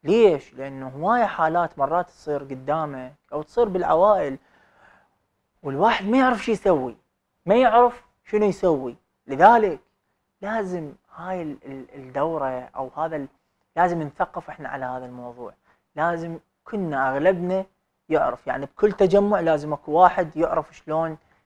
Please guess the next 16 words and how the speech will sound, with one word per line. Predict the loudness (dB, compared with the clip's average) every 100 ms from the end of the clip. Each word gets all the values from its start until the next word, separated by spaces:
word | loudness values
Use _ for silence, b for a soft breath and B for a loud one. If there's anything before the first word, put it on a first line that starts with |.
| _ _ _ _ _
يسعف | -10 -10 -12 -12 _ _ _ _
شخص | -10 -10 -12 _ _ _ _ _ _
صار | -2 -2
بيه | -2 -12
حالة | -8 -6 -6 -8
معينة. | -12 -14 -16 -20 -20 _ _ _ _ _ -8
بالفيديو | -2 0 6 6
اللي | 8 6
راح | 6 4
يظهر | -4 2 2 2 0
عائلة | 2 4 2 -2 -6 -10 -16 _
بالصيدلية، | -20 -8 -4 -4 -6 -10 -10 -12 -12 _
أبو | -6 -6 -6
وأم | -10 -10 -12 -12
وطفل، | -12 -12 -14 -12 -14 -16 _ _ _ _ _ _ _ -14
طفلهم | -6 -4 -4 -8